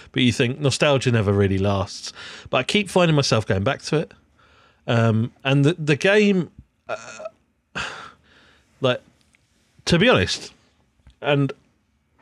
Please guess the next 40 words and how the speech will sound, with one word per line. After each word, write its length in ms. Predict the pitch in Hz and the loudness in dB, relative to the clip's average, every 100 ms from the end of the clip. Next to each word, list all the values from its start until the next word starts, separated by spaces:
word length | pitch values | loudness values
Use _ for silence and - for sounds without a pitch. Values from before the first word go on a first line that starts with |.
| _ _ _ - - | _ _ _ -20 -6
I 40 | 135 | 0
don't 100 | 190 | 2
wanna 140 | 120 | 2
be 160 | 98 - _ _ | -2 -10 _ _
too 220 | - 123 98 | -4 -2 -2
critical 500 | - 104 - - 90 | -4 -8 -6 -8 -6
here, 180 | 90 90 | -6 -8
'cause 160 | - | -2
I 60 | 117 | 0
know 140 | 139 | 2
a 20 | |
lot 140 | 107 85 | 2 0
of 60 | |
people 260 | - 92 95 | -2 -4 -4
are 40 | |
playing 240 | 87 90 85 | -4 -4 -4
F 160 | 85 | -6
M 100 | 87 | -8
twenty 540 | 87 - 85 87 90 85 | -8 -10 -12 -12 -12 -12
and, 180 | 85 - _ _ _ | -14 -18 _ _ _
and 120 | 101 | -2
enjoying 420 | 95 87 85 85 | 0 0 -2 0
it, 180 | 90 - - _ _ _ | -2 -4 -14 _ _ _
and 120 | 92 | -4
fair 220 | - 117 | 0 0
play 220 | - 101 | 0 -2
to 140 | 92 - | -2 -6
them. 260 | 92 98 104 _ _ _ _ | -6 -6 -8 _ _ _ _
Um, 380 | 117 107 107 - | -2 0 0 -2
I 100 | 127 | -2
just 220 | 156 - - | 0 -2 -2
haven't 300 | 143 131 - | -2 -4 -2
clicked 280 | 160 - | -4 -2
with 100 | 110 | -6
it, 160 | 87 78 _ | -6 -8 _
really. 440 | 101 90 85 107 120 | -6 -4 -6 -8 -6
And 240 | 113 127 | -4 -2
I 80 | 113 | -2
think 260 | 120 175 - | 0 -2 -2
it's, 200 | 175 | -4